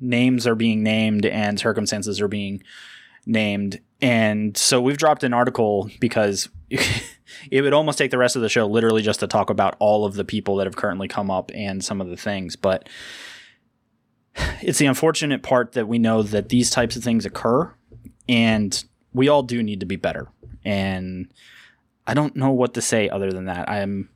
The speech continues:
Hector. I don't know what your thoughts have been as you've kind of seen some of the things. You've sent me a couple as you found them, and I've sent you a few as I found them, and I finally found this one article that kind of goes down the list that we're just in a time period now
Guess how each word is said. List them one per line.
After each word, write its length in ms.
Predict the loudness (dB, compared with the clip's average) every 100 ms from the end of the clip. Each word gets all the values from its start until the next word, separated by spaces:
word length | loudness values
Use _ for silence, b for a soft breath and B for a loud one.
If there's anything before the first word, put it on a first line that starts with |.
| _
Hector. 420 | -4 -2 2 2
I 80 | 4
don't 100 | 4
know 380 | 2 2 -2 -4 _ -2
what 180 | 0
your 160 | 2 2
thoughts 240 | 4 2
have 100 | 2
been 200 | 0 2
as 280 | 2 0 -4
you've 300 | -2 0 0
kind 180 | 0 -2
of 80 | -2
seen 440 | -2 0 0 -2 -8 B B B B
some 220 | -2 0
of 60 | 0
the 40 | -2
things. 260 | 0 0
You've 160 | 2 2
sent 220 | 0 0
me 200 | 2 2
a 40 |
couple 540 | 2 2 2 0 0 -4 -2
as 320 | 2 2 2
you 140 | 0
found 320 | 2 2 4
them, 200 | 2 2
and 80 | 2
I've 140 | 0 0
sent 180 | -2 0
you 180 | 0
a 40 | 2
few 260 | 2 2
as 120 | 2 0
I 80 |
found 240 | -2 -2 -2
them, 80 | -2
and 80 |
I 60 | -4
finally 280 | -4 -4 -4
found 200 | -6 -6
this 120 | -6
one 120 | -4
article 320 | -4 -4 -2 -2
that 180 | -4 -6 _ b b b b b b
kind 300 | -4 2 2
of 80 | 4
goes 180 | 0 0
down 220 | -2 -2
the 100 | -4
list 600 | -4 0 0 0 -4 -6 -16 b b b b b b b b b
that 420 | -4 2 2 2 _ _ _
we're 140 | -2 2
just 300 | 2 0 2
in 100 | 0
a 40 |
time 320 | 0 0 2 2
period 360 | 2 2 2
now 520 | 2 2 4 2 -2